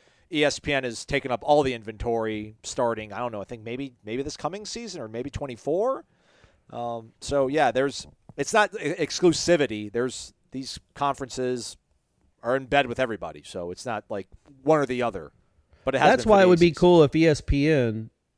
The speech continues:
Speaker 2: um, would, would address that. Like, maybe that's who Alford's talking to. I don't know.
Speaker 1: Hmm.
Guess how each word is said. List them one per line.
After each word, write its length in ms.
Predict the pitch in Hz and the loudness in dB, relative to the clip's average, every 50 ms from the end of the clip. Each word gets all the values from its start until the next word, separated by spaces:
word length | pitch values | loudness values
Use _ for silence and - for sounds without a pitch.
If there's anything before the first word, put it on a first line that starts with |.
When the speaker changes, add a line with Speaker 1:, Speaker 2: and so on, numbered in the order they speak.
| _ _ - | _ _ -6
Speaker 2:
um, 500 | 117 117 110 107 101 98 95 95 82 - - | -4 -4 -2 -2 -2 -4 -6 -8 -10 -12 -12
would, 480 | - 123 127 131 135 123 117 113 - _ - | -8 -4 0 2 2 2 0 -2 -6 _ -8
would 340 | 127 120 120 120 117 110 - - | -4 0 0 0 0 0 -2 -2
address 560 | 120 117 104 117 127 156 160 135 - - - - | -2 -2 0 2 4 4 4 4 2 -4 -8 -2
that. 360 | 117 104 90 82 - - _ _ _ _ _ _ _ _ _ _ _ _ _ _ | 0 0 0 0 -2 -8 _ _ _ _ _ _ _ _ _ _ _ _ _ _
Like, 180 | - 143 156 143 | 2 2 2 2
maybe 420 | 147 165 190 233 294 311 339 277 | 2 4 4 6 6 4 4 4
that's 260 | 202 190 202 214 - - | 4 6 4 4 4 0
who 140 | - 135 | 0 2
Alford's 380 | 131 120 110 - 117 104 95 - | 2 2 2 0 -2 -6 -6 -4
talking 360 | - 110 101 92 - 98 92 - | -4 -4 -4 -4 -4 -8 -8 -8
to. 260 | 101 92 85 80 - - | -6 -6 -6 -8 -8 -6
I 120 | - 160 | -4 -2
don't 180 | 185 202 190 185 | 0 0 0 2
know. 280 | 180 160 117 90 78 - _ _ | 2 0 0 -2 -4 -8 _ _
Speaker 1:
Hmm. 100 | 104 101 | -20 -20